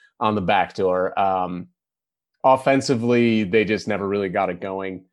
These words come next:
Ian Book wasn't great, but he wasn't poor. Um, and Alabama's defense,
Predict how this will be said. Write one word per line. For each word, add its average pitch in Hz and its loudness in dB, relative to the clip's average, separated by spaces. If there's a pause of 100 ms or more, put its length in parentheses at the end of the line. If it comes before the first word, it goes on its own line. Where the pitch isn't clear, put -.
(340)
Ian 113 0
Book 107 -2
wasn't 101 -2
great, 104 -6 (220)
but 107 -4
he 101 -4
wasn't 98 -8
poor. 101 -2 (340)
Um, 92 -8 (720)
and 120 0
Alabama's 110 2
defense, 101 -4